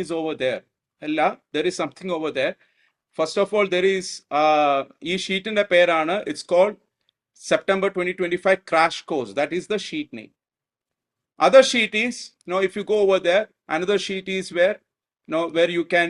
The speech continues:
see September twenty twenty-five case study. ഇങ്ങനെ രണ്ട് ഷീറ്റാണ് നിങ്ങൾക്കുള്ളത്. Okay, so let us start off. First, uh, what we are going to learn is about interface. So what you see in the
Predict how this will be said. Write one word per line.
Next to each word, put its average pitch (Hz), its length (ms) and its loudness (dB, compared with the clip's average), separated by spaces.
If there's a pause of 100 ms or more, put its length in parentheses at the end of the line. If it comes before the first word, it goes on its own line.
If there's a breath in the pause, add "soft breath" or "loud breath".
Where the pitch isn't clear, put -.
(140)
see 196 160 -6 (1080)
September 190 480 0 (300)
twenty 175 300 -4
twenty-five 180 460 -2
case 147 240 -6
study. 110 240 -10 (160)
ഇങ്ങനെ 214 300 -4
രണ്ട് 226 180 0 (100)
ഷീറ്റാണ് 190 420 -4
നിങ്ങൾക്കുള്ളത്. 151 560 -4 (400)
Okay, 214 200 -4 (260)
so 196 80 -2 (280)
let 160 160 -2
us 156 140 -10
start 113 260 -8
off. - 120 -18 (360 soft breath)
First, 262 260 6 (100)
uh, 214 80 4 (240)
what 202 180 4
we 214 80 2
are 202 160 0
going 208 160 0
to 196 140 4
learn 190 220 0
is 160 140 -8
about 170 180 -2 (120)
interface. 131 500 -6 (520)
So 247 80 8 (400)
what 262 160 8 (100)
you 254 80 -2 (160)
see 233 200 0 (120)
in 208 120 2
the 220 80 2